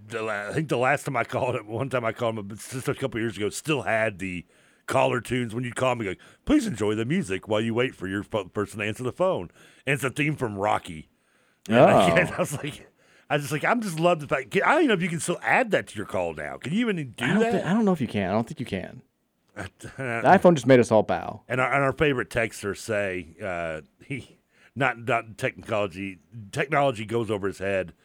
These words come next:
Speaker 1: He left his phone at his house one day, and I changed it to "It's raining men." So every time anybody called him,
Speaker 2: <laughs>
Speaker 1: they'd hear "It's raining men." <laughs> He gets, he's at work, and he's getting these, like, voicemails and texts. Like, "Dude, what's,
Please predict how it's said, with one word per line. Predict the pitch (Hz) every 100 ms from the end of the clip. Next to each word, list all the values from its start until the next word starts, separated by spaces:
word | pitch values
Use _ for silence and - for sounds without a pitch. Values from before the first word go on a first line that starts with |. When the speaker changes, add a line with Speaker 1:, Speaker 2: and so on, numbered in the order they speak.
| _ _ _ -
Speaker 1:
He | 127
left | 117
his | 104
phone | - 117 117
at | 101
his | 90
house | 98 98 -
one | 98
day, | 90 90
and | 85
I | 87
changed | 80 104 98 87
it | 95 -
to | 90 85
"It's | 82 90
raining | 95 90 87
men." | 85 90 78
So | -
every | 92 92
time | 101
anybody | 101 -
called | - 160 98 110 104
him, | - -
Speaker 2:
<laughs> | -
Speaker 1:
they'd | - 107
hear | 123
"It's | 110 107
raining | 104 113 107
men." | 101 104 110 104
<laughs> |
He | 110
gets, | 92 - - - - - -
he's | 185 165
at | 170
work, | 123 127 143 - - _ -
and | - 147
he's | 165 101
getting | 165 156
these, | 139 123
like, | 123 95
voicemails | 107 120 - 127 135 127
and | 104
texts. | 104 107 123 -
Like, | 98 -
"Dude, | 127
what's, | 104 151